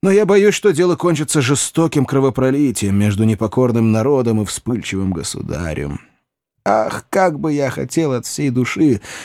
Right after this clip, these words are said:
чтобы мой прекрасный, добрый господин занимал менее почётное, но более безопасное место, ибо здесь его митра подбита не горностаем, а тернием.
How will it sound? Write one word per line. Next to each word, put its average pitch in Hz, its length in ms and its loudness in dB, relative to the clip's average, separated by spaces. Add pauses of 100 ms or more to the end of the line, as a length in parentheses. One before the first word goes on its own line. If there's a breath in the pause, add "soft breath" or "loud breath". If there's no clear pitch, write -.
(140 loud breath)
чтобы 131 320 0
мой 135 180 2
прекрасный, 123 720 -2
добрый 117 340 2
господин 117 560 0
занимал 127 420 2
менее 123 460 2
почётное, 107 760 -2 (420 soft breath)
но 135 220 4
более 139 360 2
безопасное 120 760 -2
место, 98 600 -4 (100)
ибо 95 220 -2
здесь 107 400 -2
его 113 180 2
митра 123 440 2
подбита 117 480 -2
не 123 140 2
горностаем, 120 1000 -4
а 76 60 -6
тернием. 95 840 -2